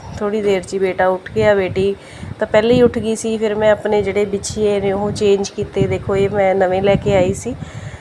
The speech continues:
ਤੇ ਇਹ ਮੈਂ ਪਾ ਕੇ ਦੇਖੇ ਤਾਂ ਮੈਨੂੰ ਬਹੁਤ ਸੋਹਣੇ ਲੱਗੇ। ਇਹ ਕਾਫੀ ਟਾਈਮ ਹੋ ਗਿਆ ਸੀ ਇਹਨਾਂ ਨੂੰ ਲੈ ਕੇ ਆਉਂਦੇ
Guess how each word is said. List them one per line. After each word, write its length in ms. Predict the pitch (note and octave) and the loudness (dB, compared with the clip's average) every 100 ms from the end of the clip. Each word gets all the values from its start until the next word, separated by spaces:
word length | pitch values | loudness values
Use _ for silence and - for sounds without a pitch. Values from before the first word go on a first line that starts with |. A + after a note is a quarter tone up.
| - - - | -16 -18 -6
ਤੇ 200 | F#3+ F#3 | -2 0
ਇਹ 160 | F3+ G3 | 2 2
ਮੈਂ 200 | G3+ G3 | 4 4
ਪਾ 180 | G3 F3+ | 2 0
ਕੇ 140 | F#3+ | -2
ਦੇਖੇ 300 | F#3 F3+ G3 | -4 -6 -4
ਤਾਂ 140 | F#3+ | -2
ਮੈਨੂੰ 220 | F#3+ F#3 F3 | -2 -2 0
ਬਹੁਤ 200 | F3+ G3+ | 0 0
ਸੋਹਣੇ 300 | - G3+ A3+ | -4 -2 0
ਲੱਗੇ। 340 | G#3 G3 F#3 | -2 -2 -2
ਇਹ 180 | G3 A#3+ - - - - - - - - | -2 -4 -6 -14 -16 -16 -16 -16 -16 -2
ਕਾਫੀ 260 | B3 C4+ | 0 2
ਟਾਈਮ 240 | D4+ C4+ B3+ | 2 2 4
ਹੋ 140 | C4 | 2
ਗਿਆ 160 | A3 A3+ | 2 2
ਸੀ 120 | A#3 | 2
ਇਹਨਾਂ 180 | A3+ A#3 | 2 4
ਨੂੰ 160 | A#3+ | 4
ਲੈ 100 | A#3 | 2
ਕੇ 180 | G#3+ G#3+ | 2 2
ਆਉਂਦੇ 300 | G3+ G3 B3 | 2 2 -2